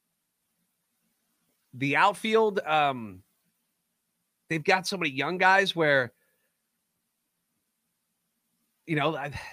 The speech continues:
Jordan Walker, like, if he comes out and has something amazing happen, but again, you're banking on, uh, return years from Tyler O'Neill. Uh, you're hoping Dylan Carlson bounces back. You're hoping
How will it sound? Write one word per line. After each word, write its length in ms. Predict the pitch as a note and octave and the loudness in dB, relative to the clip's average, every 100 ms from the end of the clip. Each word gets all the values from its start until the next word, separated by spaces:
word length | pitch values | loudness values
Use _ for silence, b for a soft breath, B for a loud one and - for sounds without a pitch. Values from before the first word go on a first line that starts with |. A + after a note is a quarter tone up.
| B | B
Jordan 320 | D3+ F3+ E3 | -2 0 0
Walker, 500 | C#3+ D#3 E3+ F#3 F3+ | -2 -2 -2 -4 -4
like, 240 | D3 C#3+ C#3 | -2 -2 -2
if 240 | B2+ B2+ | -6 -6
he 160 | C#3+ D#3+ | -6 -4
comes 240 | F3+ D#3 | -2 0
out 140 | C#3+ D#3 | 0 0
and 80 | |
has 200 | D3 D3 | -2 -2
something 280 | - D3+ D3+ | -2 -2 -2
amazing 500 | B2 B2 C3 C#3 D3 | -6 -6 -6 -6 -6
happen, 420 | D3 C#3+ C#3+ D3+ - _ _ _ _ - | -4 -4 -4 -8 -10 _ _ _ _ 0
but 240 | C3+ C3 | 0 2
again, 260 | C3+ D#3+ F3+ | -2 -2 -2
you're 100 | A#2 | -4
banking 420 | C3+ C#3 D3+ C#3 | -4 -4 -2 -2
on, 260 | C#3+ C#3+ C#3 | 0 0 0
uh, 320 | C3 B2+ B2 | 0 0 -2
return 380 | B2 - D#3+ D3+ | -4 -2 -2 0
years 260 | C#3+ D#3 | -2 -2
from 200 | - B2+ | -4 -8
Tyler 320 | - G#2 G2 F2+ | -4 -4 -4 -4
O'Neill. 480 | F#2 D3 G3+ B3 - _ _ _ _ _ _ - | 0 2 2 0 -6 _ _ _ _ _ _ -6
Uh, 260 | F#2 F#2+ | -2 -2
you're 120 | F#2+ G2 | -2 -2
hoping 260 | A2+ A2+ | -2 0
Dylan 260 | A2+ G2 E2+ | 2 2 2
Carlson 460 | B2+ F3 F#3+ F#3+ | 4 4 4 2
bounces 420 | F3 F3+ F3 F3+ D#3+ | 4 2 2 -4 -2
back. 280 | F3 F3+ | 0 0
You're 120 | F3 F#3 | 2 4
hoping 600 | G#3+ D#4+ B3+ D#3 D#3 | 6 6 6 4 2